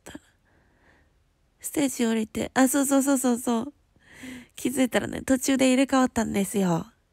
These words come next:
ステージの上にいたけど、途中で降りてきた。なんかね、そういう、そういうことできるとね、嬉しい。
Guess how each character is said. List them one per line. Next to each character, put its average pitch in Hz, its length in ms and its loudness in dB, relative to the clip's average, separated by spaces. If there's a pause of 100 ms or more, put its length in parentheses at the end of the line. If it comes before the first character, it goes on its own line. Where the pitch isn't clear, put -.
(840)
ス - 120 -14
テ 254 180 2
ー - 20 4
ジ 226 120 -8
の 208 180 0
上 214 120 0
に 208 140 -4
い 196 60 -6
た 196 160 -4
け - 120 -6
ど、 185 140 -4
途 202 140 -6
中 - 160 -4
で 208 100 0
降 208 80 0
り 208 100 -6
て - 140 -12
き - 100 -18
た。 - 160 -16 (1700)
な 285 140 -2
ん 254 40 -8
か 220 120 -2
ね、 247 260 0 (1500)
そ 302 260 -4
う 311 60 0
い 320 120 0 (360)
う、 302 200 -10 (1200)
そ - 220 -6
う 320 60 -2
い 320 100 0
う 330 80 -2
こ - 140 -4
と 233 160 0
で 214 180 -2
き - 220 -6
る 214 280 -2 (1000)
と - 80 -10
ね、 220 260 -2 (1600)
嬉 220 240 0
し - 140 -8
い。 214 200 -8